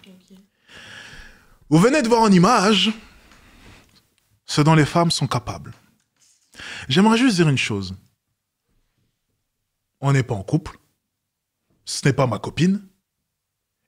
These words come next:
Speaker 2: Et pourtant, elle a fait preuve d'une vivacité d'esprit pour se sortir d'une telle situation. Maintenant, imaginez simplement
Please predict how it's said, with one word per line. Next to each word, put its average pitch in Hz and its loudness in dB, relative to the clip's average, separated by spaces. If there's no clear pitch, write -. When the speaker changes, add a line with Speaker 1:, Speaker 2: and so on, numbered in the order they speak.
Speaker 2:
Et 370 2
pourtant, 339 4
elle 196 4
a 226 2
fait - 0
preuve 240 2
d'une 185 4
vivacité 320 -2
d'esprit 247 -2
pour 208 2
se 294 -2
sortir 320 -2
d'une 233 2
telle 339 -2
situation. 202 -2
Maintenant, 294 0
imaginez 330 0
simplement 226 -2